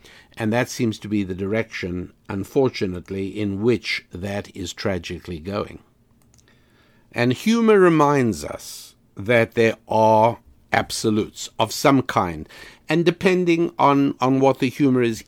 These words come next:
even unwholesome humor, even unwholesome humor, by the very fact that it's funny, is a reminder in our subconscious that,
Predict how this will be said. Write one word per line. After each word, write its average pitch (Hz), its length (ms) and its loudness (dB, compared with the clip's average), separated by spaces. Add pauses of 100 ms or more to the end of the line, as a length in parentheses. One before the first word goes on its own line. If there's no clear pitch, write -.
even 214 640 -2 (600)
unwholesome 139 640 4
humor, 85 480 -4 (320)
even 196 320 -2
unwholesome 135 580 0
humor, 110 300 -2
by 117 260 0
the 117 120 -4
very 160 440 2
fact - 420 -2
that 123 160 0
it's 120 180 -4
funny, 123 480 -2 (760)
is 196 420 2 (320)
a 151 140 8
reminder 135 760 6 (120)
in 127 120 2
our 123 160 4
subconscious 151 920 0
that, 131 280 0